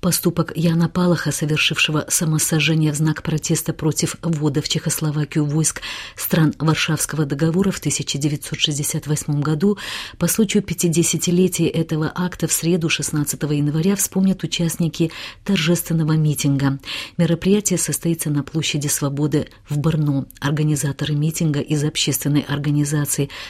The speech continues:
«Сполочне Брно» также принесут на площадь памятную гранитную доску, посвященную жертвам коммунистического режима,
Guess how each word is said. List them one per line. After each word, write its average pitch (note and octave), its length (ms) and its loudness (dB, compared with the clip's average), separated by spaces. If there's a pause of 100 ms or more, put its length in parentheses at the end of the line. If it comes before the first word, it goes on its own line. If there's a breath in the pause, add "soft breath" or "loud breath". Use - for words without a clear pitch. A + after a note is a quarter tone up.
«Сполочне D3 640 -2
Брно» D#3 380 0
также F#3+ 340 0
принесут F3 540 -2
на E3 80 0
площадь E3 460 -2
памятную D#3 500 0
гранитную D3 600 -2 (420 loud breath)
доску, E3 380 0
посвященную D#3 680 -2
жертвам D3+ 400 0
коммунистического D3+ 920 -2
режима, G3 400 2